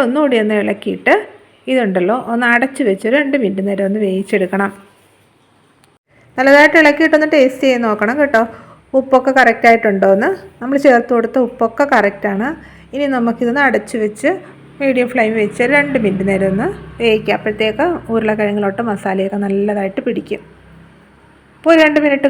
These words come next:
കഴിഞ്ഞിട്ടുണ്ട്. ഇനി നമുക്കിതൊന്ന് തുറക്കാം. ഇപ്പോൾ ഇതാ നോക്കിക്കേ, നമ്മുടെ കറിയൊക്കെ നല്ല സൂപ്പറായിട്ട് കിട്ടിയിട്ടുണ്ട്. കാണുമ്പോൾ തന്നെ വായിൽ വെള്ളം ഊറും.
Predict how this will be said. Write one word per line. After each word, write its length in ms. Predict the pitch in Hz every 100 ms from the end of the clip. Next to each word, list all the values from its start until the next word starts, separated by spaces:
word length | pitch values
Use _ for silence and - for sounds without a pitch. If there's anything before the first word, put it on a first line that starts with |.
| 254
കഴിഞ്ഞിട്ടുണ്ട്. 540 | 208 208 226 185 214 359 - - -
ഇനി 100 | 247 277
നമുക്കിതൊന്ന് 540 | 262 240 247 233 226 359 381
തുറക്കാം. 400 | - 302 262 - - _ _ _ _ _ _ _ _
ഇപ്പോൾ 140 | - 269
ഇതാ 100 | 262 262
നോക്കിക്കേ, 360 | 240 - 262 277
നമ്മുടെ 240 | 240 220 254 254
കറിയൊക്കെ 360 | 202 240 233 233
നല്ല 140 | 220 220
സൂപ്പറായിട്ട് 600 | 226 226 254 240 208 220
കിട്ടിയിട്ടുണ്ട്. 500 | 208 190 208 190 180 226 262
കാണുമ്പോൾ 340 | 208 208 214 214
തന്നെ 320 | 208 208 233 226
വായിൽ 280 | 185 185 208 208
വെള്ളം 340 | 190 190 208 190
ഊറും. 240 | 180 220